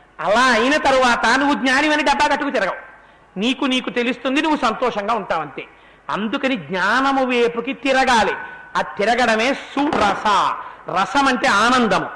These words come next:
ఆనందమే ఆత్మ. అందుకే ఆత్మదర్శనమే ఆనందము. ఆనంద నిలయుడు వెంకటేశ్వరుడు. సురస అంటే ఆత్మానందమును అనుభవించుట, ఇక్కడే అనుభూతిని పొందుట, అద్వైత దర్శనము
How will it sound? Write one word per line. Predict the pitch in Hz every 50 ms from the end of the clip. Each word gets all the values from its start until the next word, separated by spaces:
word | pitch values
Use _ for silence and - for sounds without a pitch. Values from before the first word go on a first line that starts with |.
| - - - - - -
ఆనందమే | 135 143 175 202 233 262 277 277 277 262 247 240 240 254 277 269 - 165
ఆత్మ. | 180 196 226 - - - 226 226 190 139 - - - - - -
అందుకే | 156 185 220 220 285 277 - 208 190 202 233 277 330 719 - - - - - - -
ఆత్మదర్శనమే | 151 180 226 254 - - 269 294 302 233 285 262 262 - - 262 247 240 247 262 302
ఆనందము. | 320 - 214 208 226 233 233 226 208 180 170 151 143 - - - - - -
ఆనంద | 151 170 202 226 254 269 277 269 262 233
నిలయుడు | 220 208 208 226 247 269 294 302 294
వెంకటేశ్వరుడు. | 240 214 214 226 226 - 247 - 226 214 - - - 196 165 151 139 - - - - - -
సురస | - - - 302 320 320 269 247 233 226 - - 269
అంటే | 262 254 240 220 214 185 254 269 277 - - 185
ఆత్మానందమును | 202 254 277 - - - - 302 302 294 285 277 269 254 254 240 240 233 220 220 226 269 302 285
అనుభవించుట, | 262 247 208 240 233 226 214 190 - 214 196 - 214 226 226 226 - 165 131 113 - - - - - -
ఇక్కడే | 190 202 - - - - 277 269 254 247 254 285
అనుభూతిని | 320 302 254 208 233 277 247 233 285 269 262 262 247 269
పొందుట, | 285 - 254 240 247 240 208 240 233 233 233 233 226 196 160 131 - - - - - -
అద్వైత | 170 185 170 165 175 302 330 330 - -
దర్శనము | 269 277 269 254 - - 247 240 254 294 311